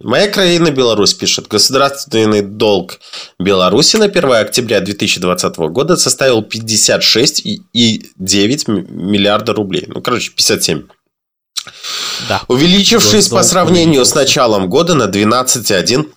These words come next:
Speaker 1: миллиарда рублей или на двадцать семь процентов.
Speaker 2: На двадцать семь процентов, да.
Speaker 1: Золо-,
Speaker 2: Да.
Speaker 1: зол-, золотовалютные резервы Беларуси только за август и сентябрь снизились на тысяча пятьсот тридцать пять миллионов долларов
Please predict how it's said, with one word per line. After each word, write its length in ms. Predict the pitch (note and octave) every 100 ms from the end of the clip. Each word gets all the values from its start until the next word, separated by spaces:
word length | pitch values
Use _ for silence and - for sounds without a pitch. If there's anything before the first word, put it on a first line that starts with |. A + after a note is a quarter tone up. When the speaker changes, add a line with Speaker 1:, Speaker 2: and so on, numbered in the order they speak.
| _ _ _ _ _ _ _
Speaker 1:
миллиарда 480 | A2+ A2 A2 B2 C3
рублей 360 | C3 B2 A2+ G2+
или 300 | - C3+ D#3+
на 160 | E3+
двадцать 380 | C#3 A2+ - -
семь 160 | - D#3
процентов. 500 | C3+ C3 F2+ D2 G2
Speaker 2:
На 120 | G2
двадцать 520 | G2 G#2 A#2 - A2+
семь 380 | - - - G2+
процентов, 760 | G#2 - - - G2 - G2+ F#2
да. 120 | - - -
Speaker 1:
Золо-, 400 | - C#3+ D3 C#3+
Speaker 2:
Да. 100 | C3+
Speaker 1:
зол-, 1120 | B2+ - - G2+ - - - B2 C3+ - G#2+ G#2+
золотовалютные 1000 | A2+ D3 D3 C#3+ C3+ D3 C#3 B2+ A2+ G#2
резервы 400 | G#2 A#2 G#2 G2
Беларуси 500 | G2+ A2 D#3+ A3+ G3
только 320 | - C3+ B2+
за 280 | G#2+ B2+ G2+
август 580 | A2 C3 A#2 G2+ F#2+ -
и 60 |
сентябрь 560 | G#2+ A2 G#2 C3 D#3 F3
снизились 720 | F3 - D3 A2+ G#2 G2 -
на 160 | A2 G#2
тысяча 520 | - D#3+ F3 F#3+ G#3
пятьсот 360 | F#3+ - C#3 C3+
тридцать 400 | B2+ - G#2+ -
пять 260 | C3+ E3
миллионов 420 | C#3 G#2 A2 A#2+
долларов 440 | G#2+ F#2 E2 D#2+